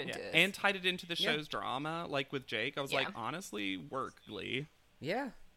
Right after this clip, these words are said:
Speaker 3: Reminded me of, like, season one Glee, that, like
Speaker 1: Mm-hmm.
Speaker 3: So all of this is to say that we cut back to the cafeteria. Jacob is talking to Marley's mom, and it's cute,
Speaker 1: Jake is
Speaker 3: and
Speaker 1: nice
Speaker 3: he's
Speaker 1: to
Speaker 3: like
Speaker 1: Marley's mom.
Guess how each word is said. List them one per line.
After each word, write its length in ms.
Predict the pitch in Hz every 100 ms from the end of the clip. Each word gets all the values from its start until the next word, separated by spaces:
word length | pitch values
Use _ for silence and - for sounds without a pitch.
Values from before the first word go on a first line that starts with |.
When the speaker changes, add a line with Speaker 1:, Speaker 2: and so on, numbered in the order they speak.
| -
Speaker 3:
Reminded 360 | 135 156 190 202
me 80 |
of, 120 | 190 185
like, 160 | 175
season 440 | - 175 165 175 165
one 220 | 151 151
Glee, 320 | 135 147 165
that, 220 | 101 101 113
like 260 | 107 104 - - - 202
Speaker 1:
Mm-hmm. 300 | 240 262 220 - - -
Speaker 3:
So 360 | - 196 175 -
all 200 | 208 262
of 100 | 180
this 240 | 175 - -
is 280 | 165 156 -
to 340 | - 139 120 - -
say 680 | - - 185 170 139 131 123 - -
that 120 | 151
we 80 | 160
cut 280 | - 240 247
back 180 | 233 220
to 100 | 208
the 60 |
cafeteria. 920 | 175 156 156 - - 113 98 98 120 170 - - 143
Jacob 580 | - 160 160 180 170 170
is 200 | 151 151
talking 380 | 175 151 147 147
to 120 | -
Marley's 420 | 151 135 139 156 151
mom, 480 | 139 131 131 135 -
and 160 | 127 143
it's 160 | 165
cute, 260 | - 180 151
Speaker 1:
Jake 100 | 156
is 60 | 226
Speaker 3:
and 80 |
Speaker 1:
nice 80 | 220
Speaker 3:
he's 80 | 214
Speaker 1:
to 40 | -
Speaker 3:
like 60 | 240
Speaker 1:
Marley's 340 | 226 226 277
mom. 400 | 262 202 170 190